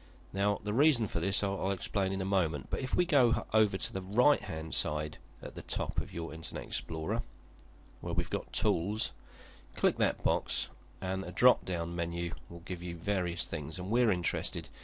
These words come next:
in the one at the bottom with, which is Internet Options. So click that and up opens on the,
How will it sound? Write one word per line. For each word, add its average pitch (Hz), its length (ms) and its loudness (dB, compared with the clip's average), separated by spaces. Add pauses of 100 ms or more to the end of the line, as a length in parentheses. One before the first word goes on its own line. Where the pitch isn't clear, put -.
(180)
in 90 100 -4
the 90 80 0
one 98 180 4
at - 60 -4
the 80 80 -8
bottom 85 380 -2
with, 90 240 -6
which 95 200 -4
is - 200 -8
Internet 92 440 -2
Options. - 600 -6 (160)
So 87 180 -2
click - 320 -2
that 95 220 -4 (1600)
and 123 120 2
up 165 200 12
opens 101 380 12
on 98 120 0
the, 82 160 -6